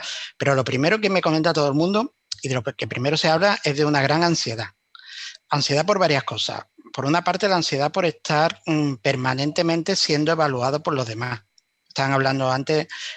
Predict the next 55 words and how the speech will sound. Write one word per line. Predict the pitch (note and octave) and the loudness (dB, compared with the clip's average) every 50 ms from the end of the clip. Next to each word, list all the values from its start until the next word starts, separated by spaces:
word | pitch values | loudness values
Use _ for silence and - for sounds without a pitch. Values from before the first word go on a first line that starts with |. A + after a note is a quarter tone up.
| - | -8
los | - C#3 C3 - | -4 -4 -4 0
que | - C#3 | 0 0
eran | C3 C3+ | 0 0
jugadores, | C3+ - D3 B2+ B2 B2 C3+ D3+ E3+ F3 | 0 0 0 0 0 2 2 2 0 0
pues | - - C#3+ - | 0 -2 -4 -4
supongo | - A2+ - B2+ B2+ C#3 C#3 | -4 -4 -4 -2 -2 -2 -2
que | - C#3+ B2+ A2+ - - - | -2 -4 -4 -4 -8 -10 -14
dentro | B2 A2+ B2 B2 A#2+ - C#3+ | -10 -8 -8 -6 -2 0 2
de | C3 | 2
esa | - D3 C3 | 2 2 0
comunidad | C#3 C3 C3 C3 C3 C3 C3+ C3+ | 0 0 0 0 0 0 0 -2
que | D3 | -2
lo | B2+ C3 | -2 -2
están | C3 - - C3+ C3 | -4 -2 -4 -4 -2
viendo | C3+ C3+ C#3+ E3 F#3 | -2 -2 0 0 0
habrá | F3 C3+ A#2 | 0 0 -2
mucha | B2 B2+ - - A#2+ | -4 -4 -4 -6 -6
gente | - C3+ B2 C#3+ | -4 -4 -6 -4
que | D3 F3+ | -2 -2
les | D3+ B2 - | -2 -2 -4
critique | - A2+ G#2+ G#2 A3 A#3+ - - G#2+ - - - - - - - | -6 -10 -8 -8 -8 -8 -8 -10 -12 -14 -16 -20 -20 -20 -20 -14
o, | - - - - B2 - - | -14 -10 -8 -8 -4 -2 -2
o | C3 - | -2 -2
que | A#2 G#2 | -6 -6
tengan | - C3+ C3 C3 C#3 D3 | -4 -4 -2 0 0 0
que | B2+ D3 | 0 -2
estar | C#3 - - D3 C3+ | -2 -2 0 0 0
a | C#3 | 0
un | C3+ | 0
nivel. | C3+ C3+ B2+ D3 E3+ G#3+ B3 A#3 - - - - - - - - - - - _ - | 0 0 0 0 0 0 -2 -6 -10 -16 -16 -12 -10 -8 -8 -10 -12 -14 -18 _ -6
Eh, | D#2+ D#2+ D2+ - | -4 -4 -2 -2
Juan | - C3 B2+ | -2 -2 -4
Antonio | B2+ A2 C3 C3 C3+ | -2 -2 -2 0 0
Romero | C3 B2+ C3 B2+ C3 B2+ C3+ C3 | 0 0 0 0 0 0 2 0
lo | B2+ B2+ | 0 0
podrá | B2 C3 B2+ B2+ B2+ | -2 -2 -2 0 -2
decir, | B2+ B2+ B2 - - D3+ E3 | -2 -2 -2 -2 -2 -2 -2
si | - - D3 - | -2 -4 -4 -6
tiene | - C3+ C3+ | -6 -6 -4
que | B2+ C3+ | -2 -4
estar | - - D3 C3 | -2 0 0 0
a | C3+ | 2
un | C3+ C3+ C3 | 0 0 0
nivel | C3 C3 B2+ C3+ C#3+ D3 D3+ | 0 0 2 2 0 0 0
para | - D#3+ D3+ D3+ C#3+ - | 0 0 0 0 0 -2
que | - B2 | -4 -4
la | A#2+ A#2 | -4 -4
gente | - - B2+ A#2+ A#2 B2+ | -4 -4 -4 -4 -4 -4
no | A#2 A#2+ | -4 -4
se | A#2 - B2 | -4 -4 -4
ría | A2+ B2 B2+ B2+ | -4 -2 -2 0
de | C#3 D3 C#3+ | 0 0 -2
ti, | F#3 F#3 F3+ F3+ | -2 -2 -2 0
no | F3 D3+ B2 A2+ | -2 -2 -4 -4
te, | - - B2+ B2+ B2 B2 A#2+ - | -4 -4 -2 -2 -2 -2 -4 -6